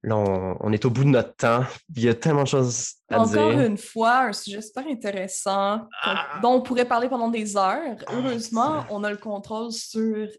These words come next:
Speaker 2: quel é-, épisode on décide de faire. Donc, euh, on a beaucoup de sujets que je pense qu'on va, on va
Speaker 1: Ah.
Speaker 2: revenir. Puis, je pense que quand ça touche la diversité sexuelle de genre ou juste, euh,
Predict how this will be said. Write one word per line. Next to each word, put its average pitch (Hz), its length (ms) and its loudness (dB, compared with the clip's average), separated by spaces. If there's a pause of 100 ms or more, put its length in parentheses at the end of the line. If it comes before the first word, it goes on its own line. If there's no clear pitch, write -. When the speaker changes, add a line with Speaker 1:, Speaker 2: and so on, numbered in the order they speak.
(140)
Speaker 2:
quel 208 440 -4 (160)
é-, 175 260 -4
épisode 196 460 -4
on 185 100 -2
décide 180 320 -8
de 180 120 -4
faire. 214 440 -2
Donc, 180 240 -14 (120)
euh, - 280 -8
on 180 120 -6
a 180 60 -4
beaucoup 180 380 -8
de 285 60 -6
sujets 214 420 -6
que 190 160 -10
je - 100 -14
pense 214 200 -6
qu'on 185 200 -8
va, 175 400 -6 (300)
on 185 140 4
va 185 180 4
Speaker 1:
Ah. 196 80 0
Speaker 2:
revenir. 208 560 -2 (140)
Puis, 185 420 -10 (320)
je - 80 -16
pense 220 360 -2
que 196 480 -6 (320)
quand 226 140 0
ça 226 120 -2
touche 240 160 -8
la 247 120 -4
diversité 220 840 -6 (240)
sexuelle 208 440 -4
de 185 160 2
genre 208 680 -2
ou 180 300 -10
juste, 190 400 -12
euh, 170 260 -6